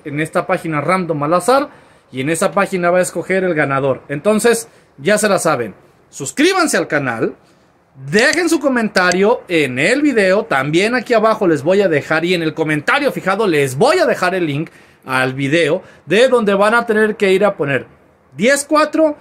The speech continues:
su carrito de emo-, su, el emoji del carrito, y con eso estarán participando. Si lo hacen diez mil veces, mejor, háganlo muchísimas veces, porque así van a tener mayor oportunidad de ganar.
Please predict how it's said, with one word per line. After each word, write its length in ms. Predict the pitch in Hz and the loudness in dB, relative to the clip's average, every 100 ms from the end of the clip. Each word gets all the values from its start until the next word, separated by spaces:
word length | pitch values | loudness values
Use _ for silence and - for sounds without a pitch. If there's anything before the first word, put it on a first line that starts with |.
| _ | _
su 260 | - 269 214 | -8 -6 -2
carrito 440 | 151 151 294 269 | 0 2 2 2
de 140 | 214 180 | 2 2
emo-, 180 | 214 240 | 2 -2
su, 340 | 165 170 160 170 | -4 0 2 4
el 200 | 156 156 | 4 4
emoji 320 | 165 285 214 | 2 2 2
del 200 | 277 302 | 2 2
carrito, 500 | 220 254 302 302 294 - - | 0 2 2 0 0 -2 -4
y 80 | 160 | 0
con 200 | 185 202 | 2 2
eso 160 | 202 | 0
estarán 300 | 214 180 175 | 0 0 0
participando. 720 | 165 170 156 139 135 117 101 - _ | -2 -4 -4 -6 -8 -10 -10 -16 _
Si 160 | 160 | 0
lo 100 | 190 | 2
hacen 240 | 226 233 190 | 2 2 2
diez 240 | 175 165 | 2 2
mil 200 | 196 247 | 0 2
veces, 340 | 262 247 247 196 | 2 2 2 0
mejor, 400 | 139 170 156 165 | 0 2 2 2
háganlo 280 | 208 214 | 0 0
muchísimas 680 | 180 185 185 247 262 220 190 | 0 0 0 -2 0 0 2
veces, 340 | 220 208 151 - - - | 2 0 -4 -8 -20 -4
porque 220 | 165 175 | -2 -2
así 180 | 170 220 | -2 -2
van 160 | 233 | -2
a 80 | 214 | -2
tener 240 | 190 208 202 | -2 -2 0
mayor 580 | 175 147 131 180 196 | 0 -2 0 2 2
oportunidad 600 | 202 185 - 147 147 151 147 | 0 -2 -4 -4 0 0 0
de 80 | |
ganar. 340 | 135 127 120 | -2 -2 -4